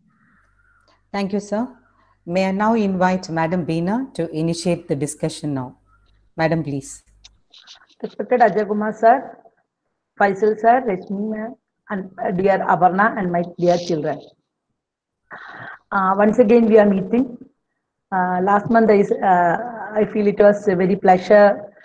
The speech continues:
Speaker 2: day, time for me with children. This time,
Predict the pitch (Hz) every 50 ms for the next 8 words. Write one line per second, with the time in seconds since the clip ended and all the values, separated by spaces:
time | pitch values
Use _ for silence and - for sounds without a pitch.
0 | - - - _ - 185 196 202 180 156 170 - - - - 208 190 208 226 220
1 | - 202 190 185 185 185 185 165 180 185 190 - _ _ _ - 180 165 151 175
2 | 180 208 247 - _ _ _ _ _ _ 202 180 160 185 185 185 - - 214 202
3 | 202 208 214 208 233 277